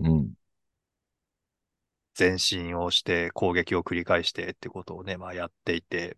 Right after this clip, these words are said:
Speaker 1: うん。
Speaker 2: 得点そのものがね、あの、プレースキックっていうか、セットプレーだったんですけども。
Speaker 1: うん。
Speaker 2: ファールを取ったのはね、松田君のドリブルだったし。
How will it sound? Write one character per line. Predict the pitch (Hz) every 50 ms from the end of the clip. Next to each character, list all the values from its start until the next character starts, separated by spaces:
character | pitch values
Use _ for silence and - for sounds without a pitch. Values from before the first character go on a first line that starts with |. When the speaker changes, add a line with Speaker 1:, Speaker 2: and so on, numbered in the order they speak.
| _ _ _ -
Speaker 1:
う | 90 90
ん。 | 92 92 87 80 80 80 90 - - _ _ _ _ _ _ _ _ _ _ _ _ _ _ _ _ _ _ _ _ _ _ _ _ _ _ _ _ _ _ _ _ _ -
Speaker 2:
得 | - 120 - -
点 | - 170 156 156 156
そ | - - 156
の | 147 147
も | 151 147
の | 117 95
が | 82 -
ね、 | 104 92
あ | 85 82
の、 | 80 80 76 78 78 80 - _ _ _ _ _ _ _ _ _ _ _ _ _ _ _ -
プ | - 98
レ | 95 92
ー |
ス | 90 - -
キ | 95
ッ | 85 -
ク | - -
っ |
て | - 90
い |
う | -
か、 | - -
セ | - -
ッ | -
ト | - 110 -
プ | -
レ | 98 90
ー |
だ | 78 78
っ | - -
た | 85 80
ん | 80
で | 85
す | - -
け | - -
ど | - -
も。 | 87 92 90 - - _ _ -
Speaker 1:
う | 95
ん。 | 92 92 85 78 - -
Speaker 2:
フ | - - _ _ _ _ _ _ _ _ _ _ _ _ _ _ _ _ _ _ _ _ _ -
ァ | 127 120 117
ー | 107
ル | 98 82
を | 82 -
取 | - 92
っ | - -
た | - 82
の | 76 76
は | 76 82
ね、 | 101 101
松 | 87 85 85 - -
田 | 87 85
君 | - - 90 80
の | 80 78
ド | 78 85
リ | 80 80
ブ | 80 82
ル | 80 80
だ | 78 76
っ | - -
た | - -
し。 | - - - - - -